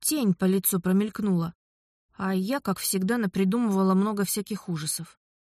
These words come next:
Магистр совершенно спокоен и даже слегка улыбается. «Нам нужно посоветоваться с нашими правителями.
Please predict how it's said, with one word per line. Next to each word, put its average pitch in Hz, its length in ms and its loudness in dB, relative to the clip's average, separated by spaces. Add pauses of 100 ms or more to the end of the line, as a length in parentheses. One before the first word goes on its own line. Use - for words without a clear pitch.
(220)
Магистр 180 560 -2
совершенно 185 680 0
спокоен 175 760 -6 (640)
и 165 120 -8
даже 165 220 0
слегка 175 420 -2
улыбается. 170 760 -2 (580)
«Нам 294 500 6
нужно 277 440 2
посоветоваться 240 1000 2
с - 140 2
нашими 233 500 2
правителями. 175 1000 -2